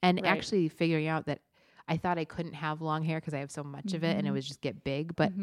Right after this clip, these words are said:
Speaker 1: I
Speaker 2: Mm-hmm.
Speaker 1: had to grow it past a certain point so that it would get,
Speaker 2: Gotcha.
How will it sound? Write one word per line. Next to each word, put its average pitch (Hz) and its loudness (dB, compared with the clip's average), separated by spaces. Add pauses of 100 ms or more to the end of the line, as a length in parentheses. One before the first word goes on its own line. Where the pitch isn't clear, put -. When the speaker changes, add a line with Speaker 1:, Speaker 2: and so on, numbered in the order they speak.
Speaker 1:
I 160 -2
Speaker 2:
Mm-hmm. 147 -2
Speaker 1:
had 156 0
to 160 0
grow 147 0
it - -4
past 135 -10
a 131 -8
certain 143 -10
point 143 -6
so - -6
that 151 0
it 92 -2
would 143 0
get, 143 -2
Speaker 2:
Gotcha. 175 -4